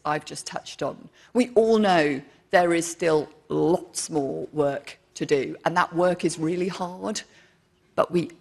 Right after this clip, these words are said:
are moving forwards. The wheels are turning, and there is nothing inevitable about that.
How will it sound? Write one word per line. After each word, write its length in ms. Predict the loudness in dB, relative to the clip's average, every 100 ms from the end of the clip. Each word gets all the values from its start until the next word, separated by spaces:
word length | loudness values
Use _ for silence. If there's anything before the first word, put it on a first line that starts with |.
| 2
are 260 | 4 2
moving 360 | -4 -6 -8 -10
forwards. 680 | -8 -8 -8 -12 -12 -12 -14 _ 2
The 80 |
wheels 540 | 2 2 2 0 -2 -6 -14 _ 2
are 260 | 2 2
turning, 640 | -2 -4 -6 -8 -10 -16 -20 _ _ -2
and 100 | -2
there 160 | -2
is 140 | -2 0
nothing 520 | 2 2 0 -2 0
inevitable 520 | 0 -2 -4 -6 -8
about 280 | -6 -6 -6
that. 320 | -6 -6 -10